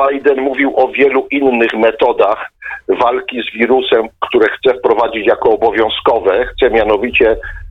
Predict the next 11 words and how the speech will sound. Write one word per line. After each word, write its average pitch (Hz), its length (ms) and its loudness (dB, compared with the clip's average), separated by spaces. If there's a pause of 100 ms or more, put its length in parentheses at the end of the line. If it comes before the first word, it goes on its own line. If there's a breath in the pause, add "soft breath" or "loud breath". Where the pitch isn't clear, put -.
(120)
wydać 123 480 0
ogólnoamerykański 113 1200 0
dekret 101 460 2 (100)
wymagający 98 720 0
noszenia 98 480 2
masek, 98 440 0 (100)
co 87 100 2
jest 90 140 -4
niekonstytucyjne, 95 1160 0 (500 loud breath)
i 262 120 2
chce 143 340 0